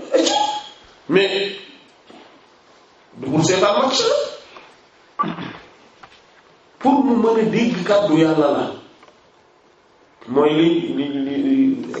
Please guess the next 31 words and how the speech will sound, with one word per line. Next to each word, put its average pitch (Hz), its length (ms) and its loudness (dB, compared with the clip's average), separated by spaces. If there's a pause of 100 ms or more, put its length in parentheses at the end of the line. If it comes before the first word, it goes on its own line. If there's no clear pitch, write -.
(100)
histoire - 400 0
Oustaz - 540 -2
Barham 117 340 -2
bi 107 60 -10
sànq. - 260 -10 (2500)
Mu 113 140 -4
mën 131 100 0
a 139 40 0
dégg 147 300 -4
kàddu 123 260 -4
Yàlla. 104 240 -4 (1600)
Au 180 100 4
moins 220 160 2
na 226 220 0
ko 269 180 4
dégg 247 180 4 (140)
xam 175 240 2
ne 214 120 2
lii 214 200 0
am 160 180 2
na. 160 60 2 (2000)
Après 165 300 2
mu 160 240 2
gëm 165 280 2
wala 147 200 4
mu 139 100 4
bañ 135 180 2
a 131 40 2
gëm, 120 260 2
loolu 143 280 2
moom, 165 380 0